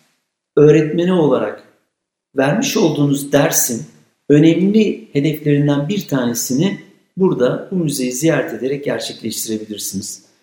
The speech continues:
Peki yapan müzik öğretmenlerimiz var mı? Elbette var, mutlu oluyoruz. Bir diğer nokta, biliyorsun biz amatör çalgıcılar festivali yapıyoruz.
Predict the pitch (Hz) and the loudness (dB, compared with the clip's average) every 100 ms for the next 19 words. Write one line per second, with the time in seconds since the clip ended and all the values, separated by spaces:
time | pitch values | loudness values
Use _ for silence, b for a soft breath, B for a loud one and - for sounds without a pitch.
0 | _ - 190 185 170 175 175 165 - - | _ -8 -6 0 -2 0 -4 -4 -6 -4
1 | 151 165 156 156 156 160 185 156 117 202 | -6 -2 -2 -2 -4 -6 -6 -6 -6 -8
2 | 220 - - - - 113 - 123 147 131 | -8 -16 -6 -2 -2 -2 -6 -4 -2 -2
3 | - 113 98 - - - - _ _ _ | -4 -6 -6 -6 -12 -18 -20 _ _ _
4 | - 220 269 294 220 147 - 117 - - | -8 2 2 4 2 2 0 -2 -4 -10
5 | - _ _ _ _ _ _ _ _ 175 | -18 _ _ _ _ _ _ _ _ -6
6 | 180 170 - 156 156 - 156 151 156 151 | 0 0 0 -4 -6 -4 -2 0 -2 -2
7 | 160 143 143 147 143 131 - 143 139 113 | 0 0 0 -2 -2 -4 -2 0 0 0
8 | 110 110 139 - | -4 -6 -6 -8